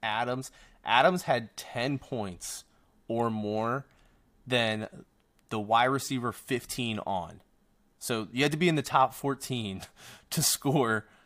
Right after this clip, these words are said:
uh, to have less than a ten-point gap between you and Davante Adams. Like, that's, that's how valuable he is w-, compared to a running back. Like, if you look at the running backs, so, like, Alex, let's, let's take you know, a Chubb, for instance.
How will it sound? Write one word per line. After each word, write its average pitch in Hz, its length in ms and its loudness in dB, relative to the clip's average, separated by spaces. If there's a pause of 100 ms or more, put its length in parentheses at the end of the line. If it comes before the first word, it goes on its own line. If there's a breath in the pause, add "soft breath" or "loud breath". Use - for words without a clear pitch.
(240 soft breath)
uh, 120 200 2
to 139 120 -2
have 120 180 2
less 120 260 2
than 127 120 -2
a 113 80 -2
ten-point 110 480 -4
gap 104 260 4
between 98 380 -6
you 101 160 -4
and 98 100 -4
Davante 92 440 -2
Adams. 78 420 -8
Like, 95 160 -8
that's, 143 320 4 (100)
that's 160 280 0
how 190 160 6
valuable 131 500 0
he 104 260 -2
is 95 300 -6 (380 soft breath)
w-, 135 180 -4
compared 165 320 2
to 180 100 4
a 151 60 2
running 139 320 4
back. 101 400 2 (300 soft breath)
Like, 123 100 0
if 117 100 -6
you 147 120 2
look 151 120 2
at 143 60 -2
the 123 80 -2
running 123 260 2
backs, 104 300 2
so, 110 180 -4
like, 101 140 -2
Alex, 104 460 2
let's, - 260 -12 (100)
let's 110 200 -8
take - 360 -8 (240)
you 113 100 -6
know, 95 120 -2
a 98 60 -2
Chubb, 123 320 0
for 110 120 -2
instance. 92 440 -10